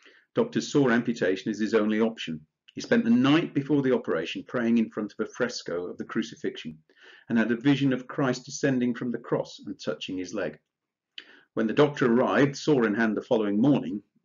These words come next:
you've guessed it, no trace of the cancer could be found. Our traditional theological approach to cancer is that it should drive us to pray ardently to God in the hope that the cancer might be taken away.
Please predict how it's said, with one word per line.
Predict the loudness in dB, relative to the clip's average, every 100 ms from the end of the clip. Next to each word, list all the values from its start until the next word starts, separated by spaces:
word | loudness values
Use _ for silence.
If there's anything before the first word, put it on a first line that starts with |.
| -8
you've | -6 0
guessed | 0 0 -6
it, | -8 _ _ -20 _ _
no | -2 -2
trace | 0 -2 -2 -4
of |
the | -8
cancer | -8 -10 -10
could | -12 -10
be | -10
found. | -6 -6 -6 -12 _ _ _ _ _ _ _ _ _ _ _ _ -20 -6
Our | -2
traditional | 2 4 4 4 0
theological | 2 2 4 2 0
approach | 2 2 2 -2
to |
cancer | -8 -8 -8 -6 -4
is | 0
that | 0 0
it | -2
should | -6 -4
drive | -2 2 2
us | 0
to | -4
pray | -6 -2 -2 0
ardently | 2 2 0 -4 -4
to | 0
God | 0 0 -4 _ -20 _
in | -4
the | 0 0
hope | 0 -2
that | -4
the | -12 -4
cancer | 0 0 0
might | -2 -2 -6
be | -12
taken | -6 -6 -4 -8
away. | -6 -8 -10